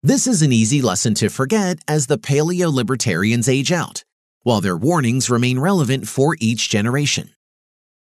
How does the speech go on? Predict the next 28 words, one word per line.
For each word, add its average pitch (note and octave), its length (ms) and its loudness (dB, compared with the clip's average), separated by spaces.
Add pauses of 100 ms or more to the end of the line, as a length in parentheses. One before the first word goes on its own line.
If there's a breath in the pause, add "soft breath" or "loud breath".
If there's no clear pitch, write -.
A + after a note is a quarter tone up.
(360)
The E3+ 140 2
fight B3 320 -2
for D#3+ 160 2
grassroots B2+ 580 -2
populism G2 640 -2
is B2+ 100 0
still D3+ 280 0
an D3 80 0
ongoing C#3+ 400 0
battle. D3 400 -4 (560)
Regardless G#2+ 500 2
of F2+ 100 -2
the E2+ 100 -2
hype, D#3 380 2 (120)
Rothbard's D#3 640 -2
concerns G#2+ 520 0
about G#2+ 300 0
building C3 320 0
a C#3+ 60 0
populist G#2 600 -2
platform A#2 640 0
have C3+ 240 -2
yet D#3+ 260 -2
to E3+ 100 -2
be D3 180 2
uncontaminated C3 960 2
by F2+ 160 0
conservatives. A2+ 840 -2